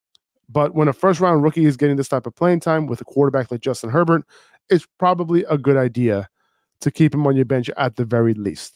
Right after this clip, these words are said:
Okay, he did have an end zone target in this game this past Sunday. That was good to see.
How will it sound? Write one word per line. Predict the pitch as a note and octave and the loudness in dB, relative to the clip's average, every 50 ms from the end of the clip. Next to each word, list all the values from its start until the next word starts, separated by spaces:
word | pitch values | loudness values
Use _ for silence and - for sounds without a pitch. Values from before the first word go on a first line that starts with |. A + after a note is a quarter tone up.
| _ - | _ -10
Okay, | A#2 B2 A2+ | -8 -6 -6
he | A2+ C3 | -4 -2
did | C#3 C3 D#3+ D#3 | 0 0 2 2
have | D3+ D#3+ D#3+ D3+ | 2 2 2 2
an | D3+ D#3 | 2 2
end | C#3+ D3 D3+ C#3 | 2 2 2 2
zone | C#3 D3 C#3 C3 | 2 2 0 0
target | - - C3 C3+ C3 C3 C3+ - | 0 0 0 0 2 0 0 0
in | C#3+ C#3+ C3 | 0 -2 -2
this | B2+ B2 - | -2 -4 -4
game | - C3+ C3 B2 | -2 -2 -2 -2
this | B2 A#2+ | -2 -4
past | - - B2 A#2 A2 - | -4 -2 -4 -4 -2 -4
Sunday. | B2+ A#2+ A2+ A2+ A2+ A2+ - _ _ _ _ _ - | -4 -4 -2 -2 -4 -4 -6 _ _ _ _ _ -6
That | B2 | -4
was | B2 A#2 - | -4 -2 0
good | - B2+ A2 - | 0 -2 -2 -2
to | - | -8
see. | - - G2+ - | -10 -10 -10 -10